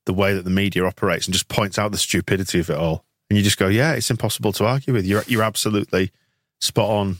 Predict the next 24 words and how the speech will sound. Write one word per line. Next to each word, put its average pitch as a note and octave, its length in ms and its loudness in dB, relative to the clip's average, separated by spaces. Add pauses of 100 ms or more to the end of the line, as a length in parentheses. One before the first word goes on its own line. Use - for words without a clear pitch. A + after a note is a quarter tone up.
(120)
Right, B2 240 2
you G#2+ 80 -2
mentioned A#2 280 0
Rasmus E2 300 -2
actually - 280 -4
there. F#2 180 2
We'll E2+ 140 -4
come - 160 -4
on G2 80 -2
to F#2+ 100 0
him F2 80 0
in F2 60 0
a F2 60 0
moment F2+ 340 0
or F2 60 -2
two F2+ 260 0 (340)
after A#2 240 0
we've A2 100 2
travelled G#2 300 2
a A2 40 2
little A#2+ 180 0
bit G#2 140 -2
further G2+ 240 0
north G#2 500 -2